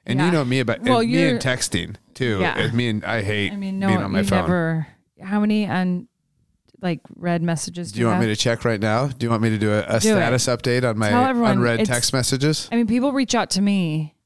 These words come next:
Speaker 2: and they're just like, "Can you ask your husband this? Can you ask this?" I'm like, "Geez, Brian, text."
Speaker 1: Three thousand eight hundred seventy-seven unread text
Speaker 2: Let me
Speaker 1: messages.
Speaker 2: see.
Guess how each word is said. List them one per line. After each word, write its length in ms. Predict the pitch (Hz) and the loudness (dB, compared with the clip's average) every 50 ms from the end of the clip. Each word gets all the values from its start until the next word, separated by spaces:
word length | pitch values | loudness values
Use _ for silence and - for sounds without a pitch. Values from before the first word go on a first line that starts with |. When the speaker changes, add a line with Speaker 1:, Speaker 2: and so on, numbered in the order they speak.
| _ _ _ _ _ _ _ - | _ _ _ _ _ _ _ -16
Speaker 2:
and 180 | 202 190 190 | -12 -8 -4
they're 140 | 190 190 190 185 | -2 0 0 0
just 220 | 170 180 160 - | 0 -2 -2 -2
like, 220 | 196 180 170 139 | -2 -2 -2 -4
"Can 140 | - - 196 | -4 -4 -4
you 80 | 202 202 | -2 -2
ask 220 | 202 202 175 - | -2 -2 -2 -2
your 100 | - 202 | -2 0
husband 340 | 180 180 175 160 175 180 170 | 0 0 -2 -2 -2 -2 -2
this? 280 | 151 147 160 170 - - | -2 -4 -6 -10 -14 -16
Can 200 | - - 180 175 | -14 -12 -10 -8
you 200 | 170 170 170 165 | -8 -8 -8 -6
ask 280 | 165 165 170 151 - - | -4 -4 -4 -4 -6 -10
this?" 300 | 147 139 147 165 - - | -12 -14 -14 -14 -14 -14
I'm 80 | 180 | -12
like, 180 | 170 170 160 - | -12 -12 -12 -14
"Geez, 300 | - - 214 220 202 170 | -12 -8 -8 -6 -8 -8
Brian, 360 | 165 - 160 160 160 165 175 | -10 -12 -12 -10 -10 -8 -8
text." 280 | 175 - - 190 196 185 | -8 -6 -4 -4 -2 -2
Speaker 1:
Three 220 | 123 135 139 147 | 0 0 0 0
thousand 640 | 156 - - 135 127 131 131 123 117 131 131 123 123 - | 0 0 -2 -2 0 0 -2 0 0 0 0 -2 -2 -2
eight 220 | 107 117 120 - | -2 -2 -2 -2
hundred 480 | 117 110 120 120 110 110 117 113 104 104 | 0 0 0 0 0 0 0 0 0 0
seventy-seven 760 | - 110 110 104 101 104 101 95 - 104 98 95 98 98 87 - | 0 0 0 0 2 0 0 0 0 0 0 0 0 0 -2 -2
unread 380 | - 98 101 95 95 92 90 87 | -2 0 2 2 2 0 -2 -6
text 280 | - 92 90 - - | -6 -6 -4 -2 0
Speaker 2:
Let 120 | - 80 - | 0 0 2
me 40 | |
Speaker 1:
messages. 280 | 240 233 190 76 76 - | 0 0 -2 -4 -4 -4
Speaker 2:
see. 140 | - - | -4 -6